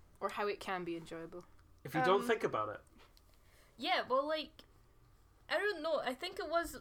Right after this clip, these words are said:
Speaker 3: the mood I was in, but it was, like, the right piece of, like,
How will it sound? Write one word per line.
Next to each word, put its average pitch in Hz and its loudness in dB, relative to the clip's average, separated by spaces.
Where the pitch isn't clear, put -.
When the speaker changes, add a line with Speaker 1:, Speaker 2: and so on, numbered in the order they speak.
Speaker 3:
the 254 2
mood 247 0
I 247 6
was 247 0
in, 254 -2
but 240 -4
it 170 -12
was, 214 -12
like, 208 -10
the 233 -6
right 226 -2
piece 240 -10
of, 247 -4
like, 214 -2